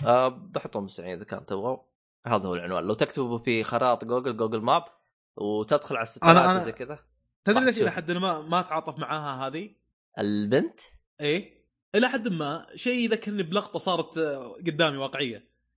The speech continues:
Speaker 1: <laughs>
Speaker 2: في مدرس الله يذكره بالخير أيام الكلية، مدرس رهيب من النوع اللي يثير نقاشات ويطرح قضايا وهالشكل.
Speaker 1: حلو.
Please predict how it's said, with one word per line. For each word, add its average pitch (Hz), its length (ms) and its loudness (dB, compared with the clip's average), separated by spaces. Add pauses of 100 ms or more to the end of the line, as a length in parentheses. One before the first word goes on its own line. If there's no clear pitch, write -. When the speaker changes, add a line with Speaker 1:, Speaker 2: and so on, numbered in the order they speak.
Speaker 1:
<laughs> - 380 0
Speaker 2:
في 208 160 2
مدرس 175 480 0
الله 175 120 -2
يذكره 156 200 -4
بالخير 151 260 -4
أيام 151 180 -2
الكلية، 139 420 -6
مدرس 143 320 -6
رهيب 139 340 -4
من 131 60 -10
النوع 131 260 -4
اللي 135 100 -2
يثير 131 220 -4
نقاشات 131 480 -2
ويطرح 123 680 -8
قضايا 131 360 0
وهالشكل. 127 460 -6 (260)
Speaker 1:
حلو. 117 320 4